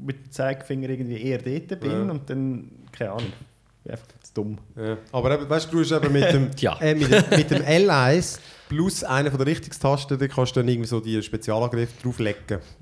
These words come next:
Speaker 3: Ah, Richtungstaste links.
Speaker 2: Nein, äh, sorry, äh, X, Y, äh, X,
Speaker 3: Ah,
Speaker 2: ja, die
Speaker 3: ja,
Speaker 2: dort.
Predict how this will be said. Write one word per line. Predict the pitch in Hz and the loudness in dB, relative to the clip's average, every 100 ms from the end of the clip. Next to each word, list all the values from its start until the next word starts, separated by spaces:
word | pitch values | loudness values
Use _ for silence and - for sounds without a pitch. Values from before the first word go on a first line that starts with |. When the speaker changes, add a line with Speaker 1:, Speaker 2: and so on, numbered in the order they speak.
| - | -12
Speaker 3:
Ah, | - 110 | -4 -2
Richtungstaste | 107 117 - 110 104 104 104 | -2 -4 -6 -6 -6 -6 -8
links. | 123 120 - - - | -8 -8 -12 -16 -8
Speaker 2:
Nein, | 107 117 | -4 -2
äh, | 139 135 | 2 2
sorry, | 151 139 | 2 2
äh, | 131 120 120 143 | 4 2 0 -4
X, | 139 - | -8 -6
Y, | 139 - - | -6 -8 -6
äh, | 131 143 | -2 -2
X, | 143 - | -2 2
Speaker 3:
Ah, | 143 135 131 | 4 4 2
Speaker 2:
ja, | 123 | 0
die | 117 107 | 0 0
Speaker 3:
ja, | 123 | 0
Speaker 2:
dort. | 120 | 0